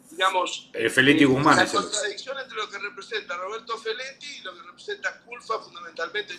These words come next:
Speaker 1: Culfa y Guzmán. O sea, son tres contradicciones muy fuertes que nos ponen en un, en un esquema de debilidad y muestran la ausencia de un conductor como Néstor que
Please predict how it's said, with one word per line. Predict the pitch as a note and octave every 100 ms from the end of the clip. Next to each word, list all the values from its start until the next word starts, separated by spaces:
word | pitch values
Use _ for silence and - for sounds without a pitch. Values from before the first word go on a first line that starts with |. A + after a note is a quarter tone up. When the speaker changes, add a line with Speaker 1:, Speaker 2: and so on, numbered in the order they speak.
| -
Speaker 1:
Culfa | G3 F#3 A3+ C4 - _ _ _
y | -
Guzmán. | D#3 F#3+ C4+ A3 - - - _ _ _
O | C3+
sea, | - D#3+ - _
son | - G3+ G#3
tres | A#3+ C#4
contradicciones | A#3+ G#3+ G3 F3 B3+ A3+ G3
muy | - B3
fuertes | - B3 G3 - E3+ G3 - _ _ _ -
que | D#3+
nos | F3+
ponen | - C4 B3
en | G#3
un, | F#3+ -
en | F3
un | F3
esquema | - A#3+ A3+
de | G3+ F#3
debilidad | F3 F3 F3 G3 F3+ E3 - - - -
y | F3
muestran | F#3 C4 B4 G#3+
la | G3
ausencia | F3+ - - - G#3
de | F#3 F4
un | E4+ E3 D#3+
conductor | - D#3+ D#3+ - A3 A3
como | G#3+ G#3
Néstor | G3+ A3 B3
que | -